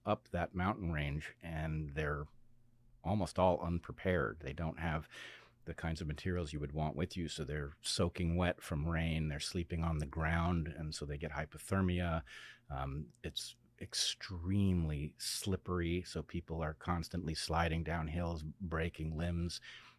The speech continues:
They sleep in their shoes and get trench foot. It's a very treacherous, uh, journey, and the difficulty of it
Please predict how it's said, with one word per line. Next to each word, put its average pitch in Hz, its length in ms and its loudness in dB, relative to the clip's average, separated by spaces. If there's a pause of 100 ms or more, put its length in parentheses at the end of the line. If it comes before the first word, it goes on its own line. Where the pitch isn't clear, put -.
They 76 100 -4
sleep 87 360 -2
in 87 100 2
their 82 140 0
shoes 87 480 0
and 82 120 0
get - 200 -6
trench 80 320 0
foot. 78 280 -2
It's 87 200 -4
a 87 60 2
very 90 720 2 (100)
treacherous, - 760 -2 (220)
uh, 73 120 -4 (100)
journey, 73 560 -2
and 76 400 -4 (440)
the 85 100 0
difficulty 78 580 0
of 69 100 -4
it 76 100 -4